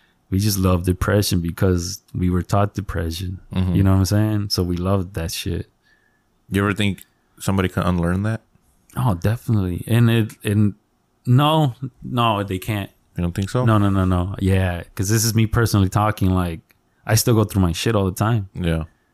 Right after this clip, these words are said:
Speaker 1: You can ask my girl. I go through shit all the time. Uh, let's say I come out with something, a design, and it doesn't do good.
Speaker 2: Mm-hmm.
Speaker 1: It fucks me up, bro.
Speaker 2: Yeah.
Speaker 1: I'm in there, like, just, like,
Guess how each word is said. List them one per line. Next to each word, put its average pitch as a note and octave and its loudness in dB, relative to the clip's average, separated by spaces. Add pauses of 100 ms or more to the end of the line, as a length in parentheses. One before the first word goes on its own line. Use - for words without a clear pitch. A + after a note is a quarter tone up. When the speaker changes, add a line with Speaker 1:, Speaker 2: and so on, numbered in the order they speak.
(140)
Speaker 1:
You F#2+ -6
can A2+ -2
ask G#2 2
my F#2 2
girl. G#2 2
I F#2+ 0
go A2 -2
through G2+ -2
shit G2+ 2
all G2 2
the G2 0 (180)
time. G#2+ 0 (300)
Uh, F#2+ 2
let's G2 2
say G#2+ 2
I G2+ 2
come G#2+ 2
out G#2 2
with G2 2
something, G#2 -2
a F#2+ -4
design, G2 -4
and F2+ -4
it F#2 -4
doesn't G2 -2
do G2 2
good. B2 0 (280)
Speaker 2:
Mm-hmm. F2+ 0
Speaker 1:
It - 0
fucks B2+ 0
me G#2 4
up, B2+ 2
bro. G2+ 2 (220)
Speaker 2:
Yeah. F2+ 2 (480)
Speaker 1:
I'm G2+ 0
in A2+ 2
there, A2 2
like, F#2 -2 (260)
just, G#2 2
like, F#2 0